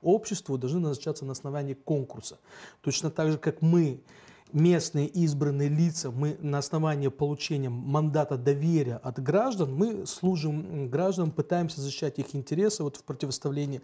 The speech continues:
с этой такой коррупционной машиной. А, точно так же граждане, э, которые желают послужить обществу, должны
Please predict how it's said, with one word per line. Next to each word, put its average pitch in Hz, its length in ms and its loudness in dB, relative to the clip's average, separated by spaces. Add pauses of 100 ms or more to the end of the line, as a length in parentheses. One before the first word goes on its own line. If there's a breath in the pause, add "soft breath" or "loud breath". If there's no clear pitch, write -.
(320 loud breath)
с - 120 -6
этой 135 160 -4
такой 131 280 -4
коррупционной 156 680 0
машиной. 202 580 2 (460 loud breath)
А, 139 500 2
точно 190 240 2
так 233 240 2
же 214 120 2
граждане, 156 1000 4
э, 139 300 -4
которые 143 320 -2
желают 143 300 -2
послужить 139 440 -4
обществу, 214 380 -4
должны 143 420 -2